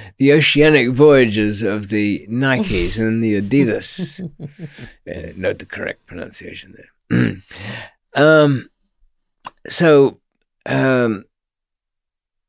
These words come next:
Speaker 1: back in the Subsumandi, the, uh, the girls kind of got distracted and, and wandered off. And, but, uh, Jeanette looked a little concerned. I mean, this was a city within a city again, as is in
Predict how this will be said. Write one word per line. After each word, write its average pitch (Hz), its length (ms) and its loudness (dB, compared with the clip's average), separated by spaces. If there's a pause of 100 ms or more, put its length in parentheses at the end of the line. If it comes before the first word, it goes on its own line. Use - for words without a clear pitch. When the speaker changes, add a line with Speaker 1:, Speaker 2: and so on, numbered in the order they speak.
(140)
Speaker 1:
back 147 220 -4
in 143 100 0
the 127 60 2
Subsumandi, 117 1000 0
the, 92 640 -2
uh, 95 220 -10 (560)
the 120 80 -8
girls 104 260 -4
kind 104 200 -6
of 92 100 -6
got - 180 -10
distracted 92 720 -6
and, 73 340 -14
and 95 220 -8
wandered 90 340 -6
off. 85 360 -6
And, 76 300 -14
but, 127 260 -2 (800)
uh, 117 340 -4
Jeanette 135 440 -2
looked 117 260 -8
a 127 80 -2
little 139 380 -2
concerned. 90 680 -10
I 82 40 -14
mean, 107 200 -6
this 117 260 -8
was 98 160 -12
a 98 80 -10
city 98 380 -8
within 95 300 -12
a 92 60 -14
city 92 380 -12
again, 95 640 -8 (100)
as 90 260 -12
is - 220 -20
in 85 200 -20